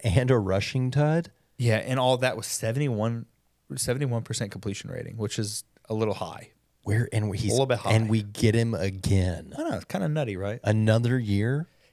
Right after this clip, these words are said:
Speaker 2: It's funny though, and I, I think it's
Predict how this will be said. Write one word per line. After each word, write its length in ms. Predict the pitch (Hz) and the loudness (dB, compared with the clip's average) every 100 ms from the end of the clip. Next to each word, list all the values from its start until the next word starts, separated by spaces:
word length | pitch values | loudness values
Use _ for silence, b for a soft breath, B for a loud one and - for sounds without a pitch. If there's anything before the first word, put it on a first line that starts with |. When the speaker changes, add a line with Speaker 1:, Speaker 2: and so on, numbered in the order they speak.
| - | 0
Speaker 2:
It's 180 | 151 - | 0 2
funny 320 | 156 151 113 | 2 2 0
though, 240 | 101 95 | -2 -2
and 160 | - 123 | 0 0
I, 100 | 127 | 2
I 140 | 123 120 | 2 0
think 400 | - 143 135 - - | 0 -2 -4 -10 -2
it's 420 | 117 107 - | -2 -2 -4